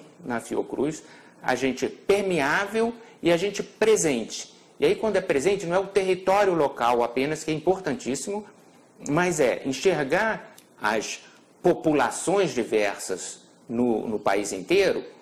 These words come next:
como parte do que fazemos e com quem fazemos.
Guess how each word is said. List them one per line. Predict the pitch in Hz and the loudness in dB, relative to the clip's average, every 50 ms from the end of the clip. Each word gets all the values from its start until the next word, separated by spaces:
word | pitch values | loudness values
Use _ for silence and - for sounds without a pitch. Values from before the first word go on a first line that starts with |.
| - - - | -20 -16 -4
como | - 175 180 190 196 190 - - - - - _ _ _ _ - | 0 2 2 2 0 -4 -8 -10 -20 -20 -20 _ _ _ _ 0
parte | 180 190 208 233 - - - - - - 247 254 269 254 - - - - - | 2 2 2 0 -4 -8 -12 -8 -4 -2 -2 -2 -2 -4 -10 -18 -20 -14 -6
do | 147 190 196 | -2 -2 0
que | 185 - | 0 0
fazemos | 202 - 214 208 185 160 143 131 113 104 95 95 95 92 - - | -2 0 2 0 2 0 0 0 0 0 -2 -6 -8 -10 -8 -4
e | - 143 131 | -2 -2 -2
com | - - 214 214 214 214 | 0 4 4 4 4 4
quem | 214 - 214 240 254 269 254 | 2 2 2 4 2 2 0
fazemos. | - - - 226 208 175 143 135 110 98 92 - - - - _ | -4 -4 -2 -2 0 0 0 0 0 -2 -4 -8 -12 -18 -20 _